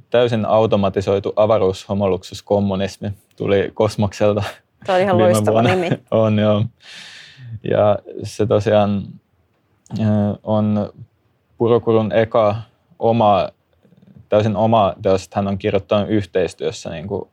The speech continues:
Speaker 1: aiemmin tietokirjoja, ö, poliittisia tietokirjoja pääasiassa. Ja, mm, tää mulle toimi tällaisen jatkumona sille, kun mä luin Liv Strömqvistin, ö,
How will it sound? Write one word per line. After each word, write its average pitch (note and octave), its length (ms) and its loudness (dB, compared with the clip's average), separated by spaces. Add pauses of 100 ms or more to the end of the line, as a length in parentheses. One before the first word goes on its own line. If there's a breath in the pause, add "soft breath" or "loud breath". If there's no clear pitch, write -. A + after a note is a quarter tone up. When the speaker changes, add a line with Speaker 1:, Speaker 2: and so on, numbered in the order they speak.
(120)
Speaker 1:
aiemmin F#2 520 -2 (380)
tietokirjoja, A2 720 2 (1080 soft breath)
ö, G#2+ 120 -4
poliittisia G#2+ 800 0 (420)
tietokirjoja G2+ 600 2
pääasiassa. G#2 680 0
Ja, G2+ 180 2 (840)
mm, G#2+ 400 -2
tää A#2 140 4
mulle C3+ 340 4 (440)
toimi A2 260 4
tällaisen A2+ 520 2 (100)
jatkumona G#2 1000 2 (240)
sille, A2 380 2
kun G#2 180 -4
mä G#2 80 2
luin G#2 240 2
Liv A2 240 2
Strömqvistin, G#2 1000 -4
ö, F#2+ 200 -6